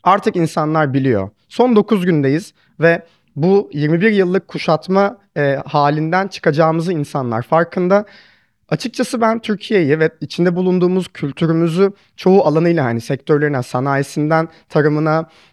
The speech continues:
e, fabrikalarından şehir hayatına, teknolojimize, sağlık, eğitim, bütün konularda aslında akan pırıl pırıl ırmaklarımız olduğunu düşünüyorum. Sadece dar boğazlara geldiği zaman balçıklanma ve yosun olduğunu görüyorum. Biz bu seçimlerden sonra teker teker gidip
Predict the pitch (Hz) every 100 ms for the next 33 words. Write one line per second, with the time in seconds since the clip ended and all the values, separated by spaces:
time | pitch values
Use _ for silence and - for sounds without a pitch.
0 | - 123 123 135 160 170 160 156 156 160
1 | 160 - 147 175 170 156 151 - 151 151
2 | 139 - 147 156 165 165 170 156 127 135
3 | 170 180 147 151 185 190 311 - 214 185
4 | 185 190 185 240 - - 214 233 - _
5 | - 262 247 208 214 151 151 - 156 175
6 | 160 123 107 104 - 117 123 202 294 _
7 | _ _ - 294 262 214 160 262 240 208
8 | 185 165 165 156 156 151 151 214 156 160
9 | 285 - _ _ 156 170 - - 233 220
10 | 233 226 135 - 196 113 101 104 98 104
11 | 110 110 120 - 220 254 - 226 254 -
12 | 208 180 160 156 156 180 185 240 - _
13 | - 240 247 247 190 160 165 160 214 175